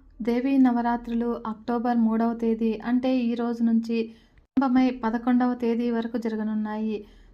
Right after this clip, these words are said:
మరియు పన్నెండవ తేదీ దసరా పండుగ జరుగుతుంది. ఈ, ఈ నవరాత్రుల్లో మొదటి రోజు దుర్గాదేవి అమ్మవారిని శైలపుత్రిగా పూజిస్తారు. హిమవంతుని రాజు కుమార్తెగా జన్మించినందున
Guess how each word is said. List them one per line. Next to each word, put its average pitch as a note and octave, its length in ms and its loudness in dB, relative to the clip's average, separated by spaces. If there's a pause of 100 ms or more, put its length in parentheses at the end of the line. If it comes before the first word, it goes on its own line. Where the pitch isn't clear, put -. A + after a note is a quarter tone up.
మరియు C4 260 4
పన్నెండవ B3 580 2
తేదీ A#3 580 -2
దసరా A3 300 -2
పండుగ A3+ 360 0
జరుగుతుంది. G#3+ 760 -4 (160)
ఈ, - 20 -2
ఈ C4+ 280 -2
నవరాత్రుల్లో A#3+ 920 0
మొదటి A3+ 300 -2
రోజు A#3 520 -4 (280)
దుర్గాదేవి C4 680 2
అమ్మవారిని A#3 760 0 (280)
శైలపుత్రిగా C4 760 -2
పూజిస్తారు. A3+ 840 -6 (460)
హిమవంతుని C#4 560 6
రాజు B3 340 2
కుమార్తెగా A#3+ 640 0
జన్మించినందున A3+ 960 2